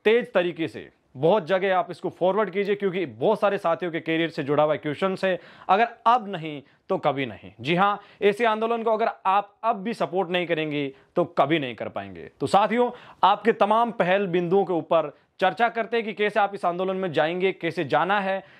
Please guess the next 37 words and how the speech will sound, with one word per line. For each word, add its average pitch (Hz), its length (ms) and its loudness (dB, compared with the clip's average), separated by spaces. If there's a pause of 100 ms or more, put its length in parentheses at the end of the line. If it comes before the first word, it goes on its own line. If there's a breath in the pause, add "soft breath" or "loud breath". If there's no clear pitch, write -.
(140 soft breath)
कैसे 208 200 2
आपको 190 260 0
किन 214 220 -6
किन 214 140 -2
बातों 185 260 2
को 196 100 0
फॉलो 214 300 2
करना 190 320 -2
है 185 100 -2
और 190 140 -4
किस 202 200 -10
तरीके 190 260 0
से 196 80 -4
इस 175 100 -2
आंदोलन 175 360 0
को 175 100 0
लीड 160 360 2
करने 170 180 2
वालों 160 220 0
के 151 100 -6
साथ 151 220 -2
आपको 131 460 -4 (240 loud breath)
संपर्क 175 380 2
साधना 113 320 0
है। 98 80 -10
तो 151 120 -8
चलिए 214 220 2
दोस्तों, 240 420 2 (340 loud breath)
एक 226 200 4
एक 214 140 0
बिंदु 214 260 0
के 208 60 2
ऊपर 202 340 0 (260 soft breath)
चर्चा 180 260 2
करते 165 260 -6
हैं। 113 160 -12
साथियों, 208 440 4